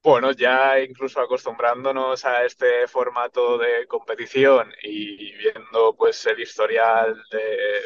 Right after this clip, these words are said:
no sé, que hace cuatro años que se instaló este formato Final Four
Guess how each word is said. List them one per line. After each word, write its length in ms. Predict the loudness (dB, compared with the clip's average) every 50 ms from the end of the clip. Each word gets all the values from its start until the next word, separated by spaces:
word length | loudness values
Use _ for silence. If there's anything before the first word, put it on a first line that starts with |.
| -10 -16 -18 -20 _ -16
no 60 | -14
sé, 280 | -4 -2 -2 -2 -2 -4 -4
que 120 | -2 -2
hace 260 | -2 0 0 -2 -2
cuatro 400 | -2 0 2 2 2 2 4 4
años 380 | 4 4 4 4 2 0 -2 -2
que 100 | -4 -4
se 180 | -2 -4 -6 -6 -12
instaló 800 | -14 -14 -16 -20 _ _ _ _ _ _ _ 0 0 2 2 2
este 380 | 0 0 0 0 0 0 -2
formato 340 | -4 -6 -4 -4 -6 -6 -4
Final 300 | -2 -2 -2 0 -2 -4
Four 360 | -2 2 4 4 4 4 0